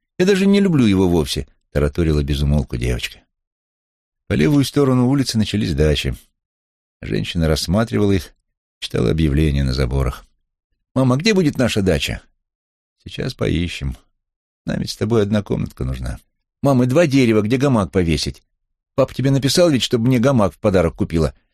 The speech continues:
а он еще качели привезет". Навстречу им пожилая женщина неторопливо толкала детскую коляску, читая на ходу толстую книгу.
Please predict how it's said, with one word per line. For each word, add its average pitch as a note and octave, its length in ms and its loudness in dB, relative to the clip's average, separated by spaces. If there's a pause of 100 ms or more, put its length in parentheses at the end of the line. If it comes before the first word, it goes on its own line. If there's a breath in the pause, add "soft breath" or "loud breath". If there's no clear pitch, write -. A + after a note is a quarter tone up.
(120)
а A#2+ 80 2
он A2 80 2
еще E3+ 160 0
качели G2+ 380 2
привезет". E2 560 0 (840)
Навстречу C#3+ 460 -4
им D3 140 2
пожилая A2+ 380 2
женщина G2+ 460 -2
неторопливо F2+ 560 -2
толкала E2+ 460 -2
детскую D#2+ 360 -4
коляску, D#2+ 520 -2 (560)
читая A2 340 -4
на F#2+ 100 -2
ходу F2 280 -2
толстую D#2 440 -4
книгу. G#1+ 380 -10